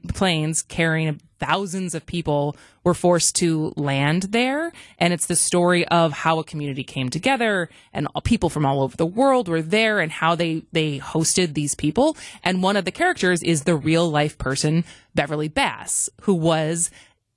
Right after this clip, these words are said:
the first female captain of a commercial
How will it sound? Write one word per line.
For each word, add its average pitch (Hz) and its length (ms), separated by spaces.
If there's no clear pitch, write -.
the 180 200
first - 600
female 202 400
captain 151 640
of - 160
a 165 40
commercial 165 680